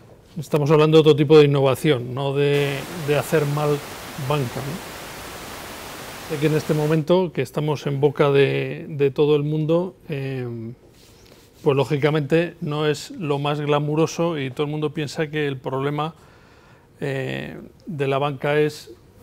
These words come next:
prácticamente en sí mismo la banca. La banca al final lo que hace es que coge un dinero y en función del riesgo del cliente se lo deja a otros.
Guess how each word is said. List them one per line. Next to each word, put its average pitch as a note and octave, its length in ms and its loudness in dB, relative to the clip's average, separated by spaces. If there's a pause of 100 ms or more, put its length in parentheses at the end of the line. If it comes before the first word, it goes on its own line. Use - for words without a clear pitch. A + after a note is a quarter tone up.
(600)
prácticamente C#3+ 640 -4
en C#3 80 -6
sí D3 140 -6
mismo D3+ 360 -4
la C3 100 -6
banca. B2+ 300 -8
La B2 100 -10
banca C#3+ 220 -4
al C#3+ 80 -2
final D#3+ 240 -2
lo D3+ 100 2
que D3 60 -2
hace D#3+ 160 0
es D3 80 -2
que B2 160 -6
coge D3+ 240 -2
un D3+ 100 -4
dinero F#3+ 440 0 (640)
y D3 80 -2
en C3+ 140 -4
función D3+ 400 0
del D3+ 180 4
riesgo D3+ 400 2
del C3+ 200 -2
cliente E3+ 500 -2 (240)
se - 160 0
lo C#3 100 4
deja D3 240 4
a C#3 40 2
otros. D#3+ 500 -2